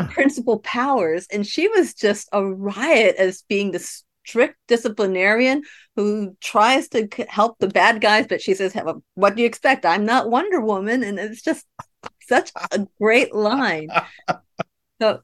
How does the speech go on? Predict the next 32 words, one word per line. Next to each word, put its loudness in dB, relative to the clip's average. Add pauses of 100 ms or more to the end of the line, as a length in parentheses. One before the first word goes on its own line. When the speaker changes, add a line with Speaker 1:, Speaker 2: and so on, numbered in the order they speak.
(160)
Speaker 2:
she, -6
and, -2
and -2
she -2
does 2
so 0
much 2
going 2
around -2
and -6
speaking -4
around -2
the -4
country. -4
And -4
there's -2
so -2
many 2
women 0
who -2
cosplay -2
Wonder -2
Woman -4
who've -6
just -4
loved 0
the -4
chance -8
to -8
actually -6
just -8
meet -4